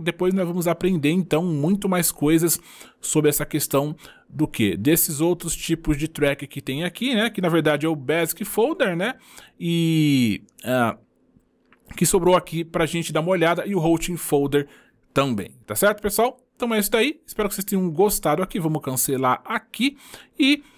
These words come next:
ah, claro, tem muito mais coisas, muito mais possibilidades que a gente pode trabalhar aqui dentro, por exemplo,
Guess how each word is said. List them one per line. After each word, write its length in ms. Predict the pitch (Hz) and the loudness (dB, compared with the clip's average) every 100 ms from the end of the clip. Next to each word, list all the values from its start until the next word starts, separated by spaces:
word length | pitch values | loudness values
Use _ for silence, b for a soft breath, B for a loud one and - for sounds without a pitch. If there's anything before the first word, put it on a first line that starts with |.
| B | B
ah, 240 | 185 180 | 0 2
claro, 320 | 170 - 170 - | 2 4 4 4
tem 160 | 180 | -2
muito 460 | 165 160 175 226 202 | -2 0 0 0 0
mais 200 | 160 - | 0 0
coisas, 340 | - 160 147 | 0 2 2
muito 220 | 147 190 | -2 -2
mais 160 | 185 160 | -2 -2
possibilidades 720 | - 147 147 143 123 139 131 | -4 -6 -6 -4 -2 -2 -2
que 80 | - | -6
a 40 | |
gente 160 | 123 117 | -10 -8
pode 180 | 123 120 | -8 -6
trabalhar 400 | 127 117 113 110 | -4 -2 0 -2
aqui 200 | 107 202 | -4 -4
dentro, 300 | 151 208 196 | -2 -2 0
por 120 | 156 | 0
exemplo, 400 | 127 123 113 113 | 2 0 -2 -4